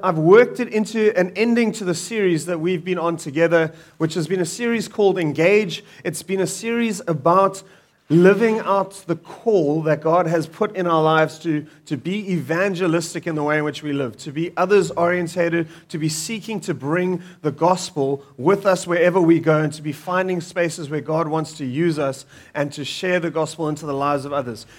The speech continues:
In small bits, in whole, in moments, wherever God is wanting to use us. This has been the call that we've been looking at in the series,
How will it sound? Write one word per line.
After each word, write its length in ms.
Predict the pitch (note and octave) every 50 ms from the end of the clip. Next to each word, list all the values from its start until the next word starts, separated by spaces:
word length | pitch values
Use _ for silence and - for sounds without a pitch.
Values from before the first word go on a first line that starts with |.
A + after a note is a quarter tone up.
| - _
In 160 | D#3 D3 C#3
small 420 | - - - - G3+ G#3 G#3+ G#3+
bits, 340 | G#3 F#3 G#3+ G3+ G3+ - - - - - - -
in 140 | E3+ D#3
whole, 580 | D3 B2+ - D3+ G3 G3+ G3+ G3+ G3+ G3+ G3 F#3+ G#3 G#3+ E3+ -
in 160 | E3+ D#3 D#3
moments, 640 | D#3 F3 F#3 G3 F#3+ F#3+ F#3+ F#3 F3+ - - - - _ _ _ _ _ _ _ _ _ _ _ _ _ _
wherever 440 | D3 E3 E3+ D#3+ F#3 F#3 G3+ G3+
God 260 | F3+ - F#3+ F3+ F3+ E3+
is 100 | D#3+ D3+
wanting 280 | E3 F3 F3 F3+ E3+
to 140 | E3 - D3+
use 240 | C#3+ D#3 D#3+ D3+ C#3
us. 200 | D3 C3+ B2+ -
This 180 | D#3 D3+ -
has 100 | G3 F3
been 180 | D#3 G3 F#3 F3
the 60 | D#3
call 460 | D3+ - - - - G#3+ G#3 G3+ F#3+
that 140 | F3 F3+ F3
we've 180 | D#3 E3 E3 D3+
been 180 | E3+ D#3+ D3+
looking 300 | D#3+ F3+ F3+ - G#3 F#3
at 140 | F3 F3+ E3+
in 140 | E3 D3+ C#3
the 100 | C3+ B2+
series, 520 | - - - G3+ F#3+ F#3+ F#3 F3+ E3 E3+